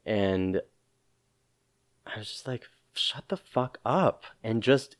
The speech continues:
do it. We're all here." And that was so humanizing, 'cause it's like,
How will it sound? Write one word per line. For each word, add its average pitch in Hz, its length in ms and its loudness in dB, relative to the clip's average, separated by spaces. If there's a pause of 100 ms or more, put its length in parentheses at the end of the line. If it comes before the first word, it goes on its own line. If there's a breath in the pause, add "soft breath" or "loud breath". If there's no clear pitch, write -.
(180)
do 135 240 4
it. - 260 0
We're 117 280 2
all 139 260 8
here." 156 260 2
And 113 140 4
that 104 80 -2
was 127 160 2
so 147 160 8
humanizing, 135 840 2 (800 loud breath)
'cause 139 160 4
it's 156 240 8
like, 160 220 12